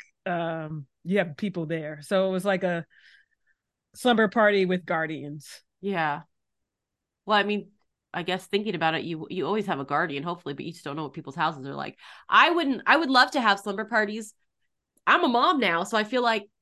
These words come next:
Speaker 2: can the moms come over too? And, like, we could do, you
Speaker 1: Uh-huh.
Speaker 2: know, so you can watch your child and know they're safe, but we're also having a good time. You know what I mean?
Speaker 1: And I don't wanna
Speaker 2: I don't
Speaker 1: be
Speaker 2: know.
Speaker 1: responsible for other ki-, people's kids, 'cause kids
Speaker 2: No.
Speaker 1: lie,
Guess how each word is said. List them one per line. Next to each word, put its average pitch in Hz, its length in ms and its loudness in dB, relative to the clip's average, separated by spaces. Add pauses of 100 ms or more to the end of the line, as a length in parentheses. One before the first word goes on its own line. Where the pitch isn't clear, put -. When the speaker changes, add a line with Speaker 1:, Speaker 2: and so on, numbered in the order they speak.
Speaker 2:
can 247 120 0
the 220 80 4
moms 214 360 6
come 359 180 0
over 320 200 2
too? 339 460 2
And, 254 100 0
like, 208 160 0
we 196 200 2
could 269 140 0
do, 277 80 0
you 285 100 2
Speaker 1:
Uh-huh. 262 160 -2
Speaker 2:
know, 302 120 4
so 285 120 0
you 233 160 2
can 285 140 2
watch 262 220 2
your 302 100 -4
child 262 360 4
and 247 80 0
know 220 140 0
they're 240 140 2
safe, 262 320 -2
but 175 140 0
we're 226 140 2
also 269 220 2
having 277 180 0
a 277 60 -2
good 269 140 -2
time. 294 320 -2
You 294 100 -2
know 294 60 -2
what 302 100 -2
I 320 40 -2
mean? 339 180 -2 (640)
Speaker 1:
And 220 120 4
I 370 60 4
don't 240 140 4
wanna 208 120 4
Speaker 2:
I 196 40 2
don't 214 100 4
Speaker 1:
be - 20 2
Speaker 2:
know. 190 60 4
Speaker 1:
responsible 202 440 -2
for - 120 -8
other 190 100 -4
ki-, - 280 -10
people's 185 320 -4
kids, 214 300 0
'cause 180 140 -2
kids 220 200 0
Speaker 2:
No. 294 140 6
Speaker 1:
lie, 190 240 6